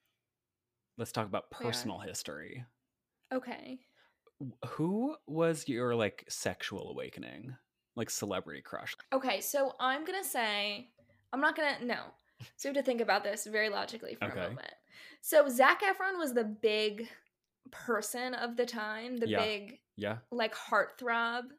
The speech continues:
Speaker 2: of
Speaker 1: Uh-huh.
Speaker 2: this time. But I wasn't, <laughs> oh, this is such an embarrassing story.
Speaker 1: No,
Speaker 2: But I
Speaker 1: please.
Speaker 2: was,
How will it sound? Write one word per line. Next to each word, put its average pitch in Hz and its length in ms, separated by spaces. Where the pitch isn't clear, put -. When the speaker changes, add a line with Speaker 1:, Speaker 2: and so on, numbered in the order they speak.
Speaker 2:
of 214 220
Speaker 1:
Uh-huh. 110 100
Speaker 2:
this 214 280
time. 220 600
But 269 100
I 285 100
wasn't, 277 640
<laughs> - 440
oh, 262 140
this 269 180
is 277 100
such 254 140
an 254 100
embarrassing 202 500
story. - 340
Speaker 1:
No, 104 160
Speaker 2:
But 311 140
I 311 140
Speaker 1:
please. 294 100
Speaker 2:
was, 339 600